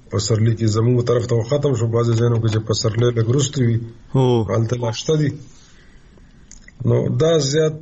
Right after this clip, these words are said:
Speaker 1: زیات استعمال مطلب دا نه وي چې تا ته فرض کړه ته سل ګرامه خوړی شو، ته دوه سوه وخورې.
Speaker 2: هو.
Speaker 1: دا زیات استعمال مطلب زموږ دا وي چې دا تاسو،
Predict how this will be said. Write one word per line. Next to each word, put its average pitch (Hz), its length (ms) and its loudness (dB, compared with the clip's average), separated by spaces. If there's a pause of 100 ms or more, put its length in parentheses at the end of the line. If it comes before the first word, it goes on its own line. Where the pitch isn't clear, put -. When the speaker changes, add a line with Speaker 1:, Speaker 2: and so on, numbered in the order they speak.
(220)
Speaker 1:
زیات 170 360 0
استعمال 170 400 -4
مطلب 165 400 -4
دا 165 160 2
نه 196 100 2
وي 175 160 0
چې 135 420 0
تا 139 120 2
ته 139 240 0
فرض 127 320 -2
کړه 127 220 0
ته 131 120 0
سل 156 220 0
ګرامه 139 360 0
خوړی 135 280 0
شو، 120 180 0
ته 120 160 -4
دوه 117 160 0
سوه 98 320 -2
وخورې. 78 500 -8
Speaker 2:
هو. 107 260 2 (720)
Speaker 1:
دا 127 80 2
زیات 170 380 0
استعمال 165 460 -2
مطلب 156 400 -2
زموږ 147 360 0
دا 147 200 2
وي 175 100 0
چې 139 120 -6
دا 139 220 2
تاسو، 143 520 -2